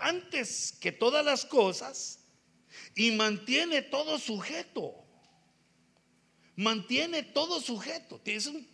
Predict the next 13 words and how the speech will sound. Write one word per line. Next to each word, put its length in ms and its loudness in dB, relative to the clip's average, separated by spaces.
es 180 -2
el 160 -2
poder 460 4
divino. 500 -4
Es 180 0
el 140 2
que 100 2
mantiene 520 0
todo 340 0
sujeto, 840 -6
unido 560 2
en 160 0
coherencia. 880 4